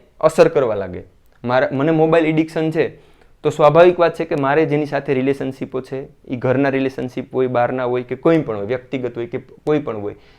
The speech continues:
આની અસર થવા લાગે. દા-, એટલે કહેવાનો અર્થ એવો છે કે હું મોબાઈલને સમય પૂરેપૂરો મારો આપી દઉં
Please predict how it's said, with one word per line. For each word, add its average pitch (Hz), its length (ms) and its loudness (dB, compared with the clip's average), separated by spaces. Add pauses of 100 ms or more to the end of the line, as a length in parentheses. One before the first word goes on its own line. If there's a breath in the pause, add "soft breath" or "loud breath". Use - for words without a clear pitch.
(140 soft breath)
આની 160 220 0
અસર 151 200 -2
થવા 131 280 2
લાગે. 95 240 -2
દા-, 113 140 -2 (140)
એટલે 143 300 -6 (260)
કહેવાનો 151 260 4
અર્થ 156 260 -4
એવો 160 160 -2
છે 160 140 -8
કે 160 100 -6
હું 143 200 -2
મોબાઈલને 151 420 2
સમય 160 280 -6
પૂરેપૂરો 156 520 -2
મારો 147 200 0
આપી 151 220 -2
દઉં 117 140 -8